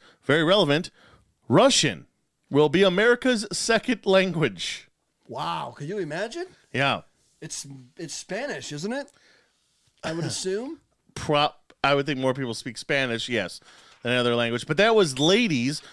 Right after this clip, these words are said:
Speaker 1: so women, because, you know, we, we could assume that the ladies were women in nineteen hundred. That's what they predicted in nineteen hundred that would
Speaker 2: Wow.
Speaker 1: happen in the future.
Speaker 2: Why would they get rid of letters in the alphabet?
Speaker 1: I don't know. Why would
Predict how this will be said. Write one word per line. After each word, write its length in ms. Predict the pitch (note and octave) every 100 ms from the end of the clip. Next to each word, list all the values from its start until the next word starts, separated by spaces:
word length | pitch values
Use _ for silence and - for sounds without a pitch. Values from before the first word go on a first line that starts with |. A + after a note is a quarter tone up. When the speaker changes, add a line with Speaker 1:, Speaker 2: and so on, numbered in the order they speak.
| -
Speaker 1:
so 180 | D3+
women, 480 | A#2+ C3+ C3+ G#2+ B2+ _ _
because, 460 | - - G#2+ F2+ - -
you 120 | G#2+
know, 160 | E2 - -
we, 220 | G2+ F#2+
we 160 | F#2+
could 260 | F#2+ G2 E2 - _ _ -
assume 360 | A2+ - A2 F#2+
that 200 | F2+ -
the 80 |
ladies 320 | F2+ G2 F#2+ E2+
were 120 | F2+
women 220 | G#2+ A#2+
in 120 | G2
nineteen 340 | F#2+ F#2+ - F#2+
hundred. 300 | G2 G2 F2+ - - - - -
That's 240 | C#3+ G#3+
what 140 | A#3+ G3+
they 140 | F#3
predicted 420 | E3+ D3+ D#3 C3+
in 140 | A2 A2+
nineteen 380 | B2+ B2 C3+
hundred 280 | A2 B2 G#2+
that 160 | A2 A#2
would 120 | A2+
Speaker 2:
Wow. 60 | A#2+
Speaker 1:
happen 360 | A#2+ G#2+ F2 _
in 120 | - A2
the 60 |
future. 400 | - A2+ - G2 _ _ _
Speaker 2:
Why 140 | B2+ E3+
would 140 | C4+
they 80 | C#4+
get 140 | A#3+
rid 100 | E3+
of 140 | G#3+ D#3+
letters 280 | E3 F3+ D#3+
in 80 | C#3
the 80 | A#2
alphabet? 420 | E3+ F#2+ - - _ - -
Speaker 1:
I 40 |
don't 100 | D#3
know. 80 | D#3
Why 200 | B2 C#3+
would 160 | G3